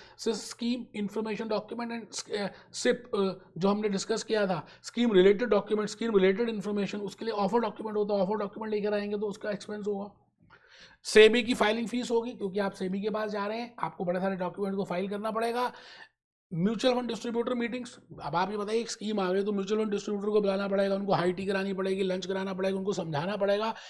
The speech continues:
कि इस स्कीम में क्या बेनिफिट्स हैं, इस स्कीम के क्या स्पेशल फीचर्स हैं, ठीक है जी। एडवर्टाइजमेंट एक्सपेंसेस, एडवर्टाइज करना पड़ेगा कि हम लार्ज कैप स्कीम में आ रहे हैं, नई स्कीम में आ रहे हैं।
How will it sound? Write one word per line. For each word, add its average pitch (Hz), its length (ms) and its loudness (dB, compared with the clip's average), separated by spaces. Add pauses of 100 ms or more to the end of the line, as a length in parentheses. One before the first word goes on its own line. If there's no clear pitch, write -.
(160)
कि 233 60 -2 (120)
इस 254 160 2
स्कीम 220 300 -4
में 220 100 -4
क्या 220 200 0
बेनिफिट्स 196 500 -4
हैं, 220 80 -2
इस 208 100 -6
स्कीम 208 260 -10
के 220 140 -4
क्या 233 180 -2
स्पेशल - 920 -4
फीचर्स 226 460 -4
हैं, 233 160 -8 (680)
ठीक 202 160 -2
है 233 80 6
जी। 240 160 -4 (260)
एडवर्टाइजमेंट 220 540 4
एक्सपेंसेस, 233 520 -6
एडवर्टाइज 185 460 -2
करना 214 220 -4
पड़ेगा 220 300 0
कि 220 120 -2
हम 220 120 -2
लार्ज 180 280 -2
कैप 214 180 -6
स्कीम 202 260 -8
में 202 80 -4
आ 185 100 -2
रहे 196 100 -2
हैं, 196 80 -4
नई 180 180 -2
स्कीम 196 240 -8
में 196 120 -4
आ 185 100 0
रहे 190 120 -2
हैं। - 120 -8